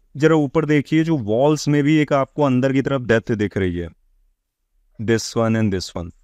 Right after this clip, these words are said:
इसको अचीव कैसे करें? सेम प्रोसेस, आप एज मोड में जाइए, इन दोनों एजेस को सेलेक्ट करिए, फर्स्ट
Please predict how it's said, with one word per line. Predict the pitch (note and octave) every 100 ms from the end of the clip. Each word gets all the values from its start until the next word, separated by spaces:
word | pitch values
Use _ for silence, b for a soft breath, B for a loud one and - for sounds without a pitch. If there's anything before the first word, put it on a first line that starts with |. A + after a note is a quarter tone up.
| _ _ _ _ -
इसको | B2+ - E3+
अचीव | D#3 E3 D#3+
कैसे | D3+ C#3 D3+
करें? | D3 E3+ -
सेम | - C#3 B2
प्रोसेस, | G#2 - F2+ E2 - _ _ _ _ _ _ _ _ G#2+
आप | G#2 G#2+ _ _ _ _ _ _ -
एज | A#2 B2
मोड | C3 C3
में | C3+
जाइए, | C3 C3 C3+ F#3 - _ _ _ _ _ _ _ _ _ -
इन | B2
दोनों | C3 C3+ C3
एजेस | B2 B2+
को | C#3+
सेलेक्ट | - C3 C3
करिए, | C#3+ B2+ C#3 G#3+ - _ _ _ B2
फर्स्ट | A#2+ - -